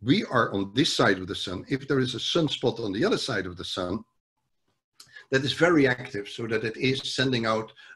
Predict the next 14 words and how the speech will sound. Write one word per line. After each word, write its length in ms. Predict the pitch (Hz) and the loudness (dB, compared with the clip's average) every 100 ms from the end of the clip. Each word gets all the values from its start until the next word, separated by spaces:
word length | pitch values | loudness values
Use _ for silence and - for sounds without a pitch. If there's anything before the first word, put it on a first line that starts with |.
| - | -2
acoustic 480 | 113 - 127 - 92 | -2 2 0 0 -2
waves 640 | 90 101 98 98 - - - _ - | 2 2 2 -2 -8 -16 -20 _ -10
through 320 | - 139 127 | -2 0 0
the 80 | 120 | -6
sun's, 600 | - 113 104 98 - - _ _ | -4 0 0 -2 -8 -12 _ _
uh, 180 | 101 95 | -4 -2
body 560 | 85 107 90 90 104 - _ _ _ | 0 0 0 0 -2 -4 _ _ _
or 200 | - 107 | 2 4
over 240 | 117 - 98 | 4 2 0
the 120 | 92 | -6
sun's 280 | - 101 87 | -4 -2 -2
sur-, 300 | - 107 - | -4 -6 -6
surface 480 | - 123 120 117 101 | 0 0 2 -2 -4
even. 260 | 92 104 | -4 -6